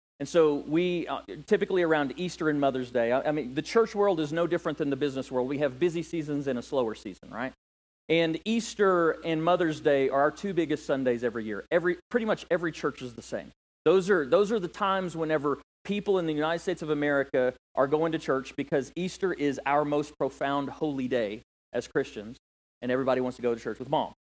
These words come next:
right? And so, so it's like we would always kinda hit these spikes on Easter Sunday and on Mother's Day, and,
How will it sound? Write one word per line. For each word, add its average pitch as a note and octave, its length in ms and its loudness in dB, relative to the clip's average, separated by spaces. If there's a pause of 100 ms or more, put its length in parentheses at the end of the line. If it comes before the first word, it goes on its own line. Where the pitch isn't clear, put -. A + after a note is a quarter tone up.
(640)
right? D3+ 280 2
And E3 120 -2
so, G3+ 300 4
so A3+ 160 4
it's G3+ 140 2
like G3 160 4
we A#3 160 2
would G#3+ 180 6
always A3 460 4
kinda F#3+ 240 0
hit F3+ 260 2
these D#3+ 180 -8
spikes E3+ 680 0
on D#3+ 160 0
Easter F#3+ 400 -2
Sunday D#3 640 2 (320)
and D#3+ 140 2
on D#3+ 220 0
Mother's F3 380 4
Day, C#3+ 400 4
and, D#3+ 240 -2